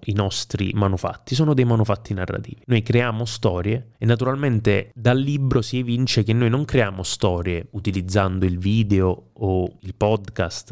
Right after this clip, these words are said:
oppure il libro soltanto. Creiamo storie che possano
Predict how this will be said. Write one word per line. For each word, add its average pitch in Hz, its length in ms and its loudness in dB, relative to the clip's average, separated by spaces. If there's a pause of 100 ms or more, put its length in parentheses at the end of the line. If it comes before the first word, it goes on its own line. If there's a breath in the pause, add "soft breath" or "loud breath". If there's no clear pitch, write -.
oppure - 380 -6
il 87 100 -2
libro 87 380 -4
soltanto. 90 640 -8 (100)
Creiamo 113 380 0
storie 120 400 2
che 104 100 -2
possano 92 760 -4